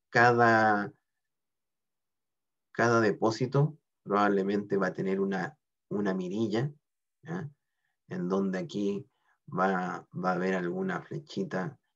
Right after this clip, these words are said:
¿ya? Del máximo, ¿ya? Y el mínimo. ¿Ya? Eh, tema importante esto porque,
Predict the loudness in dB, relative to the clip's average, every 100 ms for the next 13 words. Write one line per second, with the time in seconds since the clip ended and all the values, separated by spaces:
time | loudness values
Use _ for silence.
0 | _ -6 -6 -8 -10 -6 -4 0 0 0
1 | -4 -4 -2 -4 -6 -14 _ _ _ _
2 | -10 -10 -14 _ _ _ _ _ _ _
3 | _ _ _ _ _ _ _ -10 -4 -2
4 | -2 -2 -2 -6 -12 -16 _ _ _ _
5 | _ _ _ _ _ _ _ _ _ _
6 | _ _ _ _ _ _ _ _ _ _
7 | _ _ _ _ _ _ _ _ _ _
8 | -10 -10 -12 _ _ -20 _ _ -8 -6
9 | -4 -2 -4 -4 -6 -10 _ _ _ _
10 | -2 -2 -4 -10 -8 -8 -8 -4 2 2
11 | 2 0 0 0 -4 -2 -2 -2 -4 -6